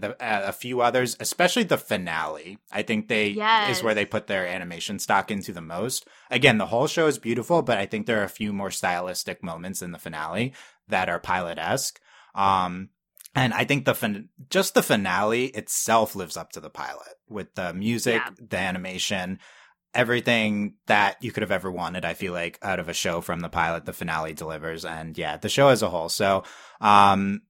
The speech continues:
Speaker 1: the biggest differences for me were just, like, like I said, less intentionally offensive jokes. Like, they shifted the humor a little bit, some of the characters.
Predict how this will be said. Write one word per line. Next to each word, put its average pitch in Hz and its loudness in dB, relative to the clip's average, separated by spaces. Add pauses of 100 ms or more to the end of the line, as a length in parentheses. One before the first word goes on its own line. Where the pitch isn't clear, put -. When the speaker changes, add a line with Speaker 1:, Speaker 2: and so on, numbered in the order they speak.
(180)
Speaker 1:
the 123 0
biggest 170 6
differences 117 4
for 110 -2
me 98 0
were 90 0
just, 90 -2
like, 87 2
like 92 0
I 87 2
said, 87 0
less 92 4
intentionally 90 0
offensive 85 -2
jokes. 82 -2
Like, 87 -4
they 92 0
shifted 87 -2
the 82 -6
humor 87 -4
a 80 -2
little 80 -4
bit, 80 -4
some 82 -2
of 78 -6
the 78 -4
characters. 78 -2